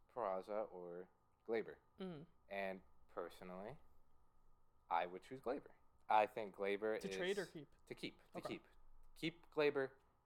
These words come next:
Speaker 1: trade Peraza.
Speaker 2: Okay.
Speaker 1: I think, look, Gleyber's established.
Speaker 2: Mm-hmm.
Speaker 1: He's a above average defender at second base. He's shown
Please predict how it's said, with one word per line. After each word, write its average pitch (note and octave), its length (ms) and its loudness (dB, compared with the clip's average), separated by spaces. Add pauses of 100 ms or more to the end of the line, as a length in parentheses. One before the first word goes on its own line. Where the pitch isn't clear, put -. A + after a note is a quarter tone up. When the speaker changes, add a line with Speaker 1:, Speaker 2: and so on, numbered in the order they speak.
(160)
Speaker 1:
trade A2 220 2
Peraza. D#2 280 2
Speaker 2:
Okay. - 100 -4 (260)
Speaker 1:
I A2 80 4
think, A2 240 -2 (140)
look, F#2+ 140 -4 (260)
Gleyber's A#2 300 2
established. F2 580 0 (580)
Speaker 2:
Mm-hmm. D#3+ 160 -12
Speaker 1:
He's G2 360 -6
a F2+ 80 -2 (840)
above D3 220 10
average C#3+ 360 6
defender A2+ 360 -2
at G2 100 -6
second F#2+ 300 -12
base. E2 340 -12 (260)
He's G#2 140 -10
shown C3+ 520 0